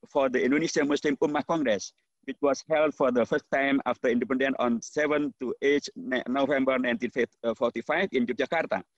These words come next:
The Congress Committee is chaired by Muhammad Nasir, who is still relatively, rel-, relatively young but highly trusted, where the committee members are senior figures. At a re-, at, at a re-,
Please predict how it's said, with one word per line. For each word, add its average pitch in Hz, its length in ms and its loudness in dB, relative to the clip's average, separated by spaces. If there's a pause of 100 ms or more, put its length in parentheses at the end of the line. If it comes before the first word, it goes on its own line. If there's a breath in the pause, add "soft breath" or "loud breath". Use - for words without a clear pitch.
(500)
The - 80 -20
Congress 180 240 -2
Committee 180 420 2
is 156 80 -2
chaired 156 320 0
by 131 140 4
Muhammad 123 300 2
Nasir, 123 420 0 (720)
who 139 80 4
is 147 180 4
still 151 440 0
relatively, 147 680 0
rel-, 147 140 2 (100)
relatively 156 640 2
young 143 720 0 (260)
but 127 140 0 (100)
highly 135 400 2 (100)
trusted, 143 360 -2 (600)
where 131 140 2
the 120 80 -2
committee 185 460 0
members 147 260 0
are 127 240 0
senior 127 440 0
figures. - 380 -4 (1000)
At 170 160 0
a 175 80 4
re-, 220 200 6
at, - 240 0
at 190 220 0
a 175 140 -14
re-, 214 140 -6